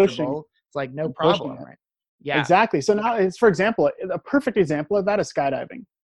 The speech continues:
Speaker 2: First time I went skydiving, I was scared. Now, throw me in an airplane, throw me out of an airplane, uh, whatever. It's no big deal. My comfort zone has already expanded beyond that. But then y-, you say, "Okay, now," so if there's any adventurers, any, any extreme sports people listening to this whatsoever,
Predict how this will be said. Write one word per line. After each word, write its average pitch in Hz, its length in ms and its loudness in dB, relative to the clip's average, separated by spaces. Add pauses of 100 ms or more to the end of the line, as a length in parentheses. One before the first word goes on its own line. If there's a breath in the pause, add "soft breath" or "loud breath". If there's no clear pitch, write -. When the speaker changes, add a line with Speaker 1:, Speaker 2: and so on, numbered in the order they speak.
Speaker 2:
First 196 200 2
time 202 140 2
I 185 60 4
went 170 180 -2
skydiving, 160 500 4
I 147 60 2
was 151 120 -2
scared. 208 420 2 (240)
Now, 240 480 4 (160)
throw 208 100 6
me 269 100 2
in 269 80 2
an 262 120 2
airplane, 220 320 2
throw 175 160 4
me 220 80 2
out 277 160 6
of 240 40 6
an 185 80 4
airplane, 143 400 -2
uh, 170 120 -4 (180)
whatever. 185 480 4
It's 131 140 -10
no 180 100 2
big 175 160 2
deal. 233 240 4
My 139 100 -4
comfort 196 320 -2
zone 151 220 -2
has 139 100 -2
already 143 280 0
expanded 151 560 -4
beyond 151 360 -4
that. 143 140 -4 (340)
But 170 300 4 (240)
then 175 340 2
y-, 175 240 -2
you 165 160 2
say, 156 220 4
"Okay, 147 420 2 (380)
now," 170 500 4
so 170 200 6
if 151 80 2
there's 226 180 8
any 233 160 4
adventurers, 170 640 2
any, 170 200 -2
any 180 160 0
extreme 175 380 0
sports 165 460 2 (120)
people 165 300 0
listening 160 380 -2
to 156 80 0
this 151 200 0
whatsoever, 151 720 0